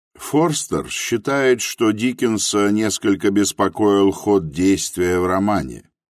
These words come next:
Он боялся, не слишком ли рано он изложил события, ведущие к развязке, например,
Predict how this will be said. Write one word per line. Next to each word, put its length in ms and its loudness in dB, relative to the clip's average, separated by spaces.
Он 240 2
боялся, 840 0
не 220 0
слишком 580 0
ли 160 4
рано 640 2
он 300 0
изложил 540 0
события, 640 0
ведущие 720 -2
к 60 -12
развязке, 920 -4
например, 600 -4